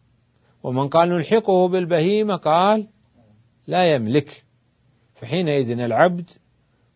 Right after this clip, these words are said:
متردد بينهما، فله شبه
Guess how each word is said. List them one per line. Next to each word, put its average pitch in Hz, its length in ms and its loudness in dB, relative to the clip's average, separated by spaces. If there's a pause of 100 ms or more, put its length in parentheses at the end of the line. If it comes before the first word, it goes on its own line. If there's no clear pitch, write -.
متردد 185 580 0
بينهما، 139 580 0 (1080)
فله 165 480 0
شبه 135 380 2